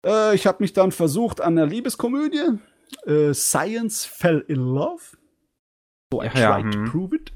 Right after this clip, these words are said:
Speaker 1: Ähm, die, das Idee ist ja eigentlich ganz lustig, ne? Dass du zwei völlig, äh, ja, verbohrte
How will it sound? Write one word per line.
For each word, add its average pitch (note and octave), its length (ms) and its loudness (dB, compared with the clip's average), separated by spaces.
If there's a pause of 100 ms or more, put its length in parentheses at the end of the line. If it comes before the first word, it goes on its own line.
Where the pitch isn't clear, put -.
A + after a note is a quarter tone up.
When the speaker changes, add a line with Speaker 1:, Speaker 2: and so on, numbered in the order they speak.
(1000)
Speaker 1:
Ähm, G#3 520 6
die, F#3 280 -6
das F3+ 140 -4
Idee F#3 260 -2
ist C#4 120 -2
ja G3+ 100 0
eigentlich F#3+ 200 0
ganz C#3+ 200 2
lustig, C3+ 380 -2
ne? C#3+ 220 -2 (320)
Dass - 300 -4
du C#3+ 480 0
zwei D3 580 -2
völlig, - 1080 -6
äh, - 200 -16 (1160)
ja, C#3 160 -2
verbohrte E3+ 840 0